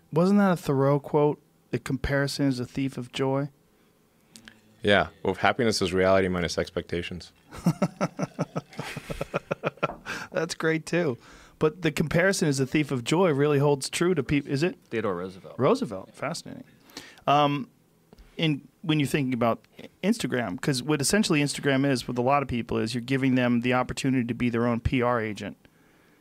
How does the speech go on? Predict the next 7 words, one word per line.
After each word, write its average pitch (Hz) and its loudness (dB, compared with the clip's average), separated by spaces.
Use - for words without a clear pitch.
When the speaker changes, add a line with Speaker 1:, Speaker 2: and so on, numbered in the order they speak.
Speaker 1:
And 127 4
they 123 4
always 127 2
go 131 4
towards 117 0
the 117 -4
glamorous 120 -2